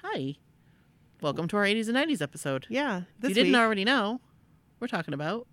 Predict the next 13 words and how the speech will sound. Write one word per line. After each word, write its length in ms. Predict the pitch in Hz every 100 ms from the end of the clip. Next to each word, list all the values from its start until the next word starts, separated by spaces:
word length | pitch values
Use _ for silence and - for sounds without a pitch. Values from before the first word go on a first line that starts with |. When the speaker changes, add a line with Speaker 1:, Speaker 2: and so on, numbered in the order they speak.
| _ -
Speaker 2:
My 140 | 202
So-Called 520 | 190 - 180 - 226 233
Life. 720 | 302 359 247 190 - - - - 339
Speaker 1:
Yay. 500 | 349 262 202 165 147 - -
Rewatch. 680 | 139 240 196 95 - - -
Speaker 2:
Rewatch. 840 | 175 220 277 240 214 214 208 170 - -
Episode 680 | 254 302 311 294 302 302 -
seven. 680 | - 220 202 170 151 - - -
Speaker 1:
Why 340 | 143 151 147 143
Jordan 480 | 135 151 175 208 202
Can't 280 | 185 185
Read. 340 | 131 123 113 165
Speaker 2:
Right. 680 | 190 247 220 143 - -